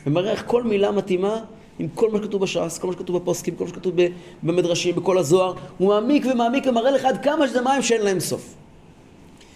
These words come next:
צמח צדק הקדיש את רוב חייו, צמח צדק היה ענק בו-, ענק שבענקים. צמח צדק היה ענק שבענקים, הוא כתב הרבה ספרים, גם בניגלה. כתב,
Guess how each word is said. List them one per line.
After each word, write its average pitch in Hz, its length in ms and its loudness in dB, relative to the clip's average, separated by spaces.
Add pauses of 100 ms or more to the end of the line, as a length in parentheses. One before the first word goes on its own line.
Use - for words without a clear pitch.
(180)
צמח 170 200 -2
צדק 254 260 -4
הקדיש 190 560 -4 (920)
את - 120 -4
רוב 202 200 2
חייו, 147 380 0
צמח - 100 -8
צדק 151 180 -4
היה 135 140 2
ענק 139 280 -4
בו-, 135 240 0
ענק 147 200 -2
שבענקים. 147 440 -4 (1200)
צמח - 120 -20
צדק - 220 -4
היה 147 140 2
ענק 143 160 -2
שבענקים, 156 480 -2
הוא - 80 -4
כתב - 140 -6
הרבה 95 180 -12
ספרים, 240 400 0 (640)
גם 117 120 -2
בניגלה. 208 320 0 (880)
כתב, 98 200 -10